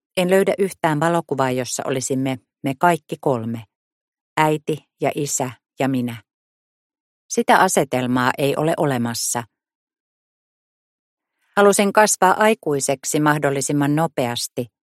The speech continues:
En halunnut olla lapsi. Pelkäsin muita lapsia. Heidän kekseliäisyyttään, arvaamattomuuttaan, leikkejään ja lapsellisuuttani kuvittelin, että pystyin jakaantumaan moneksi.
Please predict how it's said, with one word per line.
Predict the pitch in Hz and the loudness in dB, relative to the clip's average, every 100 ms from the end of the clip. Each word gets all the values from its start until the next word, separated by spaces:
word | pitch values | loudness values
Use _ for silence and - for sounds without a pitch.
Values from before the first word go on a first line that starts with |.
| _ _ _ - | _ _ _ 0
En | 180 | 2
halunnut | 180 190 147 131 | 4 4 4 2
olla | 156 151 151 | 2 4 4
lapsi. | 165 160 - - 123 - _ _ _ | 2 0 -4 -4 -4 -8 _ _ _
Pelkäsin | 175 170 - 135 147 147 | 2 2 2 -2 0 0
muita | 170 170 151 | 0 0 0
lapsia. | 147 139 - 123 113 117 _ _ _ _ _ _ _ - | 0 -2 -6 -4 -6 -10 _ _ _ _ _ _ _ 0
Heidän | 165 165 | 4 4
kekseliäisyyttään, | 165 170 - 156 147 139 131 - 135 131 _ 135 131 131 - | 4 0 2 2 4 2 0 -2 -2 -4 _ -2 0 0 0
arvaamattomuuttaan, | 151 160 160 156 151 - 156 151 147 - - 147 143 143 - _ | 2 4 4 2 0 -2 -2 -2 -2 -6 -2 0 0 -4 -8 _
leikkejään | 175 180 180 _ 139 127 123 123 120 _ _ _ _ - _ | 2 4 2 _ -2 0 -2 -4 -6 _ _ _ _ -20 _
ja | 180 | 4
lapsellisuuttani | 185 - 185 165 156 165 151 - 156 143 | 4 4 2 4 2 0 0 -2 -2 -2
kuvittelin, | - 151 143 - 139 139 | -2 0 0 0 0 2
että | 139 - 151 | 0 -2 -4
pystyin | - 175 - 160 151 156 | 0 -2 0 0 0 2
jakaantumaan | 165 170 139 131 139 139 139 | 2 2 2 0 0 0 0
moneksi. | 156 156 113 - - 117 | 0 0 -2 -6 -8 -8